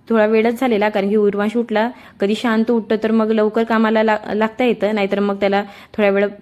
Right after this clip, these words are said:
जवळ घ्यावं लागतं, मग तो शांत होतं. तर मग आज जरा त्याची चिडचिडच चाललेली. तर मग पावणे सहा वाजता मग मी झाडू मारायला घेतलेला. तर झाडताना भरपूर ठिकाणी, म्हणजे खूप असा मोठा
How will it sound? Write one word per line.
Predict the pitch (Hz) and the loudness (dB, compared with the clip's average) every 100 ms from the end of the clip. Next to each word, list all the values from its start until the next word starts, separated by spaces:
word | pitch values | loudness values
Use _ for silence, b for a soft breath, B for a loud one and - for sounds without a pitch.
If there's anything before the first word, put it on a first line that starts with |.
| - - | -14 -6
जवळ | 190 214 220 | 0 2 2
घ्यावं | 247 240 233 | 2 2 2
लागतं, | 220 220 | 0 0
मग | 202 202 | -4 -2
तो | 220 | -4
शांत | 240 247 247 | 0 0 0
होतं. | 262 233 214 349 B B B - | 0 0 -2 -4 B B B -8
तर | 190 | -4
मग | 190 190 196 | -4 -2 0
आज | 196 | -2
जरा | 196 190 185 190 202 196 - B B - | -2 -6 -2 0 -2 -6 -16 B B -4
त्याची | 202 214 | -2 0
चिडचिडच | 226 214 240 254 254 | -2 0 0 0 0
चाललेली. | 262 233 190 214 349 b b b _ | 2 2 2 0 -6 b b b _
तर | 190 | -6
मग | 190 185 185 - | -4 -6 -8 -4
पावणे | 202 196 208 | 0 0 0
सहा | 214 214 | 0 0
वाजता | 214 214 202 - - 208 | 0 -2 -4 -12 -6 -4
मग | 202 | -2
मी | 202 208 | -2 -4
झाडू | 208 196 214 | 0 0 0
मारायला | 208 208 214 | 0 0 2
घेतलेला. | 214 240 240 185 202 - B B _ 196 | 0 0 0 0 -2 -6 B B _ -2
तर | 196 196 - - 185 | 0 -2 -8 -12 -6
झाडताना | 196 190 196 214 220 | 0 0 0 -2 0
भरपूर | 220 214 240 | 0 0 0
ठिकाणी, | 240 240 226 226 | 0 0 0 0
म्हणजे | 214 220 240 | 0 0 0
खूप | 240 247 240 | -2 0 0
असा | 240 226 | 0 -4
मोठा | 226 - 214 214 226 | -6 -4 -2 0 0